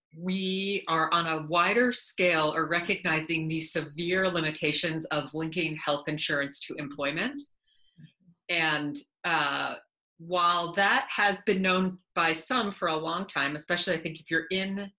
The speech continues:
healthcare, you recognize what a bad idea that is. Uh, it maybe doesn't sound that way if you're not. Uh, but now that twenty percent of our working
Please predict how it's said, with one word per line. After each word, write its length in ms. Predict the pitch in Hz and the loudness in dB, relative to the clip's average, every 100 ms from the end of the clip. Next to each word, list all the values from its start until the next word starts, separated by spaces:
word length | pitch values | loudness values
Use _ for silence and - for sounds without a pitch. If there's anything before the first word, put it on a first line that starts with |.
| _ | _
healthcare, 560 | 143 143 - 165 139 139 | -4 -4 -2 0 2 0
you 100 | 147 | 0
recognize 560 | 156 156 156 147 139 139 | 0 0 -4 -2 -4 -4
what 120 | 165 | -6
a 60 | 156 | -6
bad 260 | 156 147 147 | -4 -2 0
idea 340 | 147 147 143 | -2 -2 -2
that 220 | 139 135 | 0 0
is. 420 | 135 127 131 - - _ - | 0 -2 -8 -14 -18 _ -6
Uh, 200 | 151 131 | -4 -2
it 120 | 175 170 | -4 -4
maybe 300 | 185 180 180 | 0 2 2
doesn't 320 | 160 151 156 | 0 -2 -2
sound 220 | 156 151 156 | -2 -2 -2
that 120 | 156 | -2
way 180 | 151 147 | 0 0
if 160 | - | -4
you're 200 | 139 135 | -6 -4
not. 340 | 135 131 240 359 - _ - - - - _ | -4 -4 -4 -8 -20 _ -20 -20 -20 -20 _
Uh, 220 | 170 143 | -2 0
but 140 | - 175 | 0 -2
now 340 | 170 185 214 | 0 2 2
that 240 | 196 175 - | 2 0 0
twenty 280 | 180 185 196 | -4 -2 0
percent 440 | 180 - 160 160 | -4 -2 -4 -4
of 140 | 180 | -2
our 300 | 170 160 151 | 0 0 0
working 440 | 151 151 180 160 | -4 -6 -4 -4